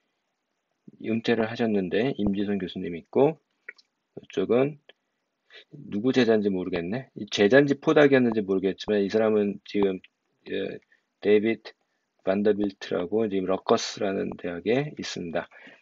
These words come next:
여기 제자들이, 여기 노스엔 제자들도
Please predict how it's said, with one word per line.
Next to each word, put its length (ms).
여기 400
제자들이, 800
여기 400
노스엔 320
제자들도 760